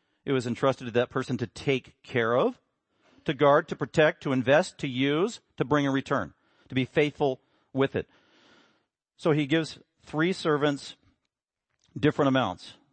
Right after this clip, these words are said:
that were valuable. Verse sixteen, "Immediately the one who had received the five talents went and traded with them and gained five more talents." He invested it. "And in the same manner, the one who had received two talents gained two more." So he invested it wisely. Verse eighteen, "But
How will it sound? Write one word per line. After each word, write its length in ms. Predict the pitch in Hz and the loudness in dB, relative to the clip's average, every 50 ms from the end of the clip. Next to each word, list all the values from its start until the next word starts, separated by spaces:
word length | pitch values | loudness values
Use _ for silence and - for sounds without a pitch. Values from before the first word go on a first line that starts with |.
| _ _ _ _ _ _ _ _ _ _ - | _ _ _ _ _ _ _ _ _ _ -6
that 80 | 123 | -4
were 120 | 117 117 110 | -4 -2 2
valuable. 400 | 120 123 117 117 104 85 82 87 | 2 2 2 2 0 -4 -6 -4
Verse 200 | 98 120 120 - | -4 -4 -4 -2
sixteen, 340 | - 127 - - 143 127 110 | -4 -6 -4 -4 -4 -2 -2
"Immediately 440 | 107 123 151 151 160 151 156 147 | 0 0 0 -2 -2 -4 -4 -2
the 100 | 135 127 | -2 -2
one 240 | 123 131 143 147 143 | -2 0 0 0 0
who 120 | 143 147 135 | 0 0 0
had 140 | 139 123 | 0 0
received 340 | 120 120 113 - 151 147 127 | -2 -4 -6 -4 -6 -4 -4
the 80 | 120 110 | -6 -8
five 400 | - - 139 143 143 143 135 - - - _ | 0 2 2 4 4 2 0 -4 -12 -20 _
talents 420 | - 151 147 131 117 113 113 - - _ _ _ | 0 2 2 2 0 -2 -4 -10 -18 _ _ _
went 240 | 113 123 143 139 - | -2 0 0 0 -2
and 180 | - 120 113 104 | -4 -6 -6 -6
traded 460 | - - - 147 156 180 175 156 123 | -8 -2 0 2 2 2 0 -2 -4
with 260 | 117 120 139 127 - | -2 -2 -2 -2 0
them 240 | - 127 127 131 143 - - - _ | -2 -2 -2 -2 -4 -8 -14 -12 _
and 140 | 123 127 117 | -4 -2 0
gained 260 | 135 135 131 131 - | 0 0 0 -2 0
five 340 | - 135 131 131 127 113 - | 0 0 2 2 0 -4 -4
more 240 | 120 117 120 123 - | -4 -2 -2 -2 -2
talents." 300 | - 139 117 101 95 - | -2 -2 -2 -2 -2 -2
He 100 | 139 147 | -2 0
invested 520 | 143 135 120 127 147 147 - - 127 98 | 0 0 2 2 2 2 2 0 -2 -2
it. 80 | 95 98 | -2 -2
"And 100 | 107 113 | -4 -4
in 60 | 117 | -4
the 60 | 113 | -4
same 240 | - - 143 139 135 | -2 -2 -2 0 0
manner, 240 | 143 147 147 151 147 | 0 0 0 0 -2
the 80 | 127 | -2
one 200 | 123 127 143 139 | -2 0 0 0
who 100 | 135 139 | 0 0
had 100 | 131 120 | -2 -2
received 380 | 123 123 110 - 139 127 117 - _ _ _ _ _ _ _ | -2 -4 -4 -4 -4 -4 -6 -8 _ _ _ _ _ _ _
two 180 | - 180 185 175 | -2 0 0 0
talents 420 | - - 143 127 135 135 135 - - _ _ _ _ _ _ - | 2 2 2 4 4 2 0 -4 -14 _ _ _ _ _ _ -2
gained 400 | 110 131 135 135 139 135 131 - | 0 2 2 2 0 -2 -4 -6
two 160 | - 156 147 | -4 -4 -2
more." 260 | 139 143 139 131 98 | 0 0 0 0 -2
So 140 | - - 135 | -2 -4 -4
he 180 | 117 139 165 151 | -2 -2 -2 0
invested 440 | 139 123 107 120 117 - - 123 107 | -2 0 0 0 0 0 -2 -4 -4
it 140 | 104 - - | -4 -6 -2
wisely. 440 | 110 120 120 123 117 98 104 98 95 | 0 0 0 0 -2 -4 -6 -8 -6
Verse 240 | 85 127 123 - | -4 -6 -4 -4
eighteen, 360 | 147 139 135 - - 160 139 117 | -4 -6 -4 -4 -4 -4 -2 0
"But 160 | 120 120 | -2 -2